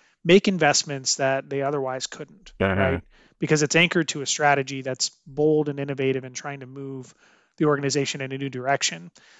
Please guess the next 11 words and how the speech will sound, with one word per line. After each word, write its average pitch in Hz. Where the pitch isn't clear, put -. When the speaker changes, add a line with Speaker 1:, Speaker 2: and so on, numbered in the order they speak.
Speaker 1:
So 156
if 143
you 190
have 180
an 160
H 156
R 139
strategy 139
today 127
that 131
is, 127